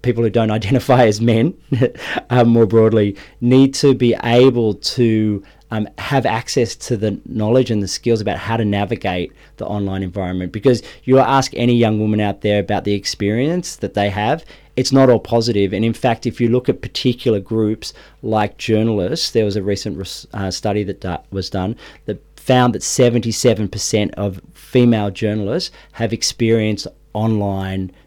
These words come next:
gender-based violence. So, you know, when we think about the chilling effect of that, like, what are the consequences of that? It's like, I'm just not gonna be on Twitter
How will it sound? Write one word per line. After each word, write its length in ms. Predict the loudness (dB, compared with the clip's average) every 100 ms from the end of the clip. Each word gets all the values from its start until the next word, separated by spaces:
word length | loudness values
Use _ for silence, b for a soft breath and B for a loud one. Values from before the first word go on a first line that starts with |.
| _
gender-based 600 | -2 0 -2 -4 -6 -6
violence. 600 | -8 -8 -8 -12 -12 -14 B B B
So, 380 | 4 6 8
you 200 | 6 4
know, 200 | 4 4
when 200 | 4 4
we 80 | 4
think 240 | 2 -2 -2
about 460 | -2 -2 -2 -6 _ _ _ _ _ -16
the 160 | -12 -8
chilling 520 | -4 0 0 0 -2
effect 360 | -4 -8 -6
of 120 | -8 -6
that, 260 | -8 -6
like, 140 | -6 0
what 180 | 2
are 60 | 2
the 80 | 0
consequences 840 | -4 -8 -6 -8 -8 -8 -8 -8
of 60 | -8
that? 180 | -8
It's 80 | -4
like, 160 | -4 -4 B B -6
I'm 160 | -2 0
just 160 | 0
not 140 | -2 0
gonna 160 | 0
be 160 | 2 0
on 140 | 0
Twitter 380 | -4 -6 -6